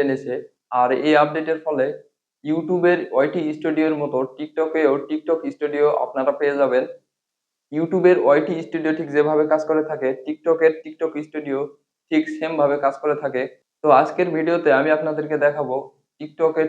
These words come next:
TikTok স্টুডিও কিভাবে কাজ করে। তো কথা না বাড়িয়ে চলুন শুরু করা যাক। আর ভিডিওটি শুরু করার পূর্বে আপনাদের কাছে ছোট্ট একটি রিকোয়েস্ট, আপনারা যারা আমার চ্যানেলটি এখনো সাবস্ক্রাইব করেন নাই, তারা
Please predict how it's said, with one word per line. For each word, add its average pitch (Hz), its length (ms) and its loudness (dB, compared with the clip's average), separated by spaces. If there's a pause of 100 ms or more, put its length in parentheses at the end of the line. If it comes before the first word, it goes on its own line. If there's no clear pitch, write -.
(100)
TikTok 165 320 -4 (140)
স্টুডিও 151 320 -2
কিভাবে 143 360 2
কাজ 139 200 2
করে। 135 180 4 (540)
তো 135 60 0 (200)
কথা 151 220 2
না 160 120 4
বাড়িয়ে 151 220 2 (140)
চলুন 156 240 0 (140)
শুরু 143 220 -2
করা 147 240 2
যাক। 131 140 2 (300)
আর 123 80 0 (100)
ভিডিওটি 160 360 -2
শুরু 160 200 -8
করার 156 240 0
পূর্বে 147 240 -2 (140)
আপনাদের 147 380 0
কাছে 147 160 2 (100)
ছোট্ট 165 160 -6 (120)
একটি 156 160 -6 (100)
রিকোয়েস্ট, 143 360 -2 (380)
আপনারা 147 440 2
যারা 143 140 4 (100)
আমার 143 220 0
চ্যানেলটি 147 340 -2
এখনো 139 260 -4
সাবস্ক্রাইব 147 440 -6
করেন 147 260 0
নাই, 131 120 -4 (340)
তারা 139 140 8